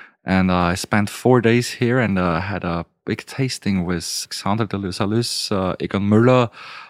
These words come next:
and Istvan Szepsi together. We're, uh, together at the Botrytis Forum. And, uh, once a year, we are holding, uh, this forum to bring the matter of Botrytis wine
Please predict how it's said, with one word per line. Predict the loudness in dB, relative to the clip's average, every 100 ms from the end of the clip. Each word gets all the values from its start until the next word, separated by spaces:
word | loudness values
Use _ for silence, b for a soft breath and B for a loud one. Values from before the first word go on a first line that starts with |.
| B
and | -2
Istvan | -2 -2 0 0
Szepsi | 0 -4 -4 -6
together. | -6 -2 0 2 0
We're, | 0 -4 -4 -4
uh, | -4 -4 -6
together | -6 -2 -2
at | -2
the |
Botrytis | -6 -4 0 0 -2 -6
Forum. | 0 4 6 4 0 _ b b b b -8
And, | -4 -2
uh, | 0 0 -2
once | 0 0 0 -2
a | 0
year, | 2 2 2
we | 0 -2
are |
holding, | -4 -4 -4 -2 -2 -2
uh, | -2 -4 -8 _ _ -10
this | -6 -6
forum | 0 4 4 4 0 -6 _ _
to | -12 -12
bring | -4 0 2 2 0 -4 _ _ _ _ _ _ _ _ -4
the |
matter | 0 2 2 0 -4 -4 -6 _
of | -20
Botrytis | -16 -6 0 0 0 -8 -10 -4
wine | 0 0 -2